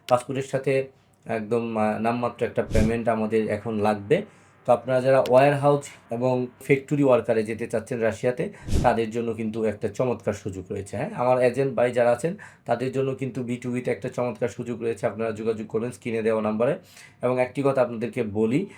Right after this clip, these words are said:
সেটি হচ্ছে যে রাশিয়াতে কিন্তু আপনার থাকা খাওয়া দুটাই কোম্পানি দিবে এবং স্যালারিটাও খুবই ভালো হবে। তো,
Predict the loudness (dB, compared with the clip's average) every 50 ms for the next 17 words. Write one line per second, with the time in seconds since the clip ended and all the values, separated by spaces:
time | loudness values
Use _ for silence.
0 | -20 -20 _ -14 -12 -8 -6 -6 -6 -6 -6 -4 -2 0 2 2 2 0 0 -2
1 | -2 -2 -2 -4 -6 -6 -6 -6 -2 0 0 2 2 0 -2 -4 -4 -2 0 -2
2 | -2 -2 -2 -2 -2 0 -2 -2 0 2 2 2 0 -2 -4 -4 -4 -4 -2 -2
3 | -2 -2 -2 -2 -4 -4 -4 -6 -8 -10 -12 -14 -14 -8 -2 0 2 2 2 0
4 | -2 -2 -2 0 0 2 2 2 0 0 0 0 0 -2 -4 -8 -6 -4 -4 -2
5 | -2 -2 -2 -2 -2 -2 -4 -4 -6 -8 -8 _ _ _ -20 -20 _ _ _ -2
6 | 2 4 6 4 4 2